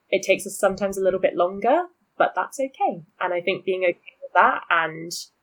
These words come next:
I think sometimes there's, like, the onus on the disabled person to educate everybody, but I think that's also why the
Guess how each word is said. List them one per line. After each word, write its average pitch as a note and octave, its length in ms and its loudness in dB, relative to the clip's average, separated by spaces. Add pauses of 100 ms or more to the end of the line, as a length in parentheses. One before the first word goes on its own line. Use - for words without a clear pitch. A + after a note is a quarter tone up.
(100)
I A#3+ 140 6
think C4+ 180 0
sometimes A#3+ 400 -2
there's, G3+ 140 4
like, F3 160 2
the F3 120 2
onus F3+ 360 0
on E3+ 60 -8
the F3 80 -6
disabled E3 500 -4
person E3 400 -8
to - 120 -10
educate F3+ 440 -6
everybody, G3 600 -8
but C3+ 120 0
I D#3+ 80 -2
think - 180 -6
that's C#3 140 -8
also D#3+ 260 -6
why D3+ 540 0 (100)
the D3 480 0